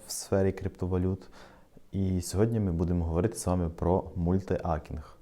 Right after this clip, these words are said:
Можливо, ви вже знаєте, що таке мультиакінг, знаєте, як це працює і, в принципі, для чого це робиться в крипті.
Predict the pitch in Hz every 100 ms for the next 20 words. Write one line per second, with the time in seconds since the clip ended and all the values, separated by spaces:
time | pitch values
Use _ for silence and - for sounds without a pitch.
0 | - - 123 131 120 101 98 104 135 127
1 | 113 - 107 104 104 104 98 98 98 92
2 | 85 82 98 90 85 85 - 85 87 -
3 | - 127 113 101 90 85 85 90 90 85
4 | - 82 82 117 110 - 101 101 98 95
5 | - - - - 101